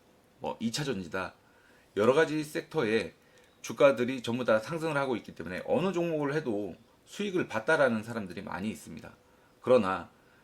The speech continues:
계획적인 매매를 통해서 하셔야지, 즉흥적인 매매를 했다가 즉흥적으로 대응을 못 하시면 힘든 시간이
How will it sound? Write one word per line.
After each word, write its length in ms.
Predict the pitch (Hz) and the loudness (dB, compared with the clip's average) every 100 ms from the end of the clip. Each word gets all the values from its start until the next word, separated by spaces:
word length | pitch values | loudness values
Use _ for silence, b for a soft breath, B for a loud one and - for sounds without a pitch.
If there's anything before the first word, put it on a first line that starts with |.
| b | b
계획적인 600 | - 123 160 - 160 147 | -2 2 2 2 -2 0
매매를 420 | 95 98 123 98 - | 2 2 2 -2 -6
통해서 320 | 143 139 110 | -8 -6 -6
하셔야지, 580 | 120 135 123 - 78 120 - _ b b b b _ | -8 -6 -6 -6 -14 -18 -20 _ b b b b _
즉흥적인 600 | - - 180 180 156 160 | -10 -4 0 2 2 2
매매를 420 | 104 110 127 107 110 | 2 4 4 2 -2
했다가 460 | - 98 - - - _ _ | -6 -8 -8 -14 -20 _ _
즉흥적으로 720 | - - 160 160 143 143 131 | -10 -6 -4 -2 -2 -4 -6
대응을 380 | 107 113 131 120 | 0 0 2 -2
못 240 | 87 92 | -4 -6
하시면 440 | 127 113 92 80 78 - _ B B B B B B _ | -6 -6 -8 -10 -16 -20 _ B B B B B B _
힘든 360 | 202 196 190 | 0 4 4
시간이 640 | 170 160 165 135 95 101 | 2 2 2 2 0 -6